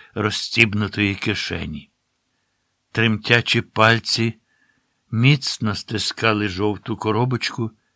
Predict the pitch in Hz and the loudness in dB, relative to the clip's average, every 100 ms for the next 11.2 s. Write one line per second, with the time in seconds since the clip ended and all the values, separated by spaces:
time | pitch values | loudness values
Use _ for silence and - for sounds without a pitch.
0 | _ _ _ _ - 98 95 90 87 92 | _ _ _ _ -12 -4 -2 -2 -2 -2
1 | 95 92 98 92 - _ _ _ _ _ | -2 -2 -4 -6 -10 _ _ _ _ _
2 | - 123 120 - 123 - - - 123 - | 0 2 2 0 -2 -2 -4 2 2 2
3 | 117 110 107 104 110 104 101 87 90 82 | 0 2 2 2 0 0 -2 -2 -6 -6
4 | 78 69 _ _ - _ _ _ _ _ | -12 -16 _ _ -20 _ _ _ _ _
5 | _ - 110 110 160 180 196 175 - 151 | _ -6 -4 6 6 8 6 4 2 4
6 | 143 143 131 143 143 131 139 135 131 117 | 6 6 4 4 4 4 2 4 2 4
7 | 143 139 127 - 131 123 113 95 - - | 4 4 0 2 4 6 4 2 -4 -8
8 | 85 80 _ _ _ _ _ _ _ - | -10 -14 _ _ _ _ _ _ _ -8
9 | 104 92 101 101 - 101 95 - _ _ | -4 -2 -2 -4 -6 -4 -4 -6 _ _
10 | _ _ _ - 98 113 139 139 - 131 | _ _ _ -6 0 4 4 2 -4 0
11 | 120 117 | 0 -2